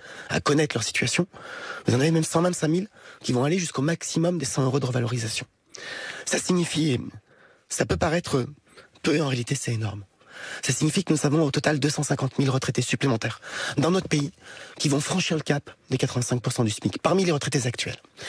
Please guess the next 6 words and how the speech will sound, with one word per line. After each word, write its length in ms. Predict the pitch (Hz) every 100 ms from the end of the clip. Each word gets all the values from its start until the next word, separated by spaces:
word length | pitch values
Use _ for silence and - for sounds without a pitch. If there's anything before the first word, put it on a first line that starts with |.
| - - -
Et 60 | 160
lorsqu'on 260 | 190 -
regarde 440 | 175 165 151 123 - _ _
les 120 | 104
futurs 300 | 107 - -
retraités, 360 | 147 - 127 -